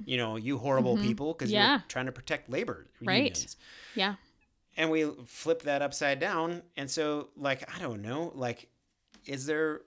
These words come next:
Speaker 2: Now we're doing both. Like,
Speaker 1: Well, you
Speaker 2: Democrats
Speaker 1: guys
Speaker 2: are, like, helping out immigrants and the <laughs> labor unions.
Speaker 1: Way to
Speaker 2: Yeah.
Speaker 1: go.
Speaker 2: Yeah.
Speaker 1: So,
Speaker 2: Anyway,
Speaker 1: and
Speaker 2: no.
Speaker 1: you're probably, I mean, demographically, we've known that, so this is the other frustrating thing, my entire, basically my entire voting adult life,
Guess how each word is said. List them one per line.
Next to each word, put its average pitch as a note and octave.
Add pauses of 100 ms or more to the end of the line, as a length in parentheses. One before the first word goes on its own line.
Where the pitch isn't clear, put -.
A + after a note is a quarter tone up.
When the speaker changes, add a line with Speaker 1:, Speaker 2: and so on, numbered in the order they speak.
(120)
Speaker 2:
Now B3+
we're D4
doing B3+
both. G#3 (640)
Like, - (280)
Speaker 1:
Well, A#3
you A#3+
Speaker 2:
Democrats B3
Speaker 1:
guys -
Speaker 2:
are, B3+
like, A#3
helping B3+
out A#3+
immigrants A#3+
and C#4
the A3+
<laughs> -
labor A#3
unions. A3+
Speaker 1:
Way C3
to E3
Speaker 2:
Yeah. G3
Speaker 1:
go. B3
Speaker 2:
Yeah. A3+
Speaker 1:
So, - (160)
Speaker 2:
Anyway, A3+
Speaker 1:
and D3
Speaker 2:
no. -
Speaker 1:
you're D#3+ (140)
probably, D3+
I B2+
mean, B2+ (680)
demographically, D3+
we've B2+
known D3
that, C#3+
so -
this E3+
is -
the E3
other F#3 (180)
frustrating A#2
thing, G2+ (640)
my A2+
entire, A#2
basically A#2
my F#2+
entire F#2+
voting G2
adult F#2
life, G2